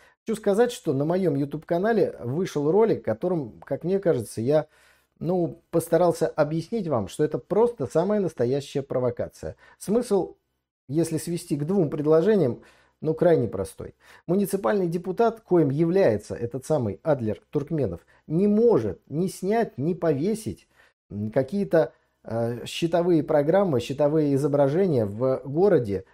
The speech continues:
депутатом которого он даже не является. Это значит, что портрет Суворова снял не Адлер Туркменов. Он создал общественный какой-то взрыв, резонанс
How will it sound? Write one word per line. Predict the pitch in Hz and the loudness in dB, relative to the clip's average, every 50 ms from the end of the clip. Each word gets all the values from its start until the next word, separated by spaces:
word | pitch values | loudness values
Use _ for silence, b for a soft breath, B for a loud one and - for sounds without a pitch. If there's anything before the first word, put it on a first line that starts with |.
| b b b _ - | b b b _ -6
депутатом | 135 156 160 160 156 160 160 160 139 | -4 -4 -2 0 0 0 0 0 -2
которого | 127 156 151 175 180 165 139 | -4 -4 -2 -2 -2 0 0
он | 135 135 | 0 0
даже | 147 139 139 143 - - | 0 0 0 -2 -4 -4
не | 143 139 147 156 180 196 | -4 -2 0 0 0 -2
является. | 196 - 131 113 131 147 156 156 95 101 107 120 135 147 170 - 104 95 110 120 120 - _ - - - - - - _ B B B B | -4 -4 -6 -4 -2 -2 -2 -2 -2 -2 -2 0 0 -2 -4 -6 -8 -8 -8 -8 -8 -10 _ -20 -20 -20 -18 -20 -20 _ B B B B
Это | - 165 175 | -8 -6 -4
значит, | 165 185 196 196 196 185 175 | 0 0 0 0 0 -4 -10
что | - - - 196 180 170 B B B B | -6 -2 0 0 0 0 B B B B
портрет | - 165 170 165 - 202 202 202 - - | -2 -2 0 0 0 2 2 2 2 0
Суворова | - - 160 156 175 226 247 208 127 95 82 - _ b b b b b b b | -2 -4 -2 0 2 2 2 2 0 -2 -4 -8 _ b b b b b b b
снял | - - 175 196 196 170 120 | -6 -2 0 2 2 2 2
не | 139 147 170 185 - - - | 0 0 0 0 -2 -4 -2
Адлер | 170 214 175 120 113 104 - | -2 -2 0 0 -2 -2 -2
Туркменов. | - - 131 120 - 165 165 143 98 82 85 - _ | -2 -4 -4 -4 -2 -2 -2 0 -2 -4 -6 -10 _
Он | - 185 185 185 | -2 -2 -2 -2
создал | - - 170 160 143 156 180 196 190 165 - - b b b b b b | 0 2 2 2 4 4 4 4 4 2 0 -2 b b b b b b
общественный | - 135 135 - - 185 185 170 - - 175 170 165 160 156 151 | -6 -6 -6 -4 -2 0 0 0 -2 -2 -2 2 2 2 2 2
какой-то | 160 151 - 175 170 160 165 170 156 139 B B B B | 0 -2 2 4 2 4 4 4 2 2 B B B B
взрыв, | B 117 131 156 180 208 226 208 214 196 | B -4 0 2 4 4 4 2 2 0
резонанс | 160 143 139 160 147 156 180 202 208 202 180 - | 0 2 2 2 2 2 2 2 2 2 0 -4